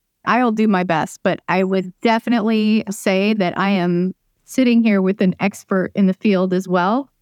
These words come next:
And then just one other thing, and then I promise I'll answer your question. You mentioned the circuit. I think that's funny 'cause I hear that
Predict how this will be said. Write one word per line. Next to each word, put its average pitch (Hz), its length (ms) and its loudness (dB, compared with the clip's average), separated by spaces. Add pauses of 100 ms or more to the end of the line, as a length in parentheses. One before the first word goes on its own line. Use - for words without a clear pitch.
(420)
And 214 200 4
then 208 300 2 (200)
just 214 220 -2
one 262 140 2
other 240 160 0
thing, 214 220 0
and 196 80 2
then 175 60 0
I 180 40 0
promise 202 400 0
I'll 165 180 -2
answer 190 280 0
your 170 80 -2
question. 180 560 -2 (320)
You 226 100 2
mentioned 240 400 2
the 196 60 0
circuit. 190 520 -4 (120)
I 185 80 0
think 185 240 -2
that's 170 220 -4
funny 170 260 0
'cause 180 160 -6
I 170 100 0
hear 175 220 -2
that 156 260 -4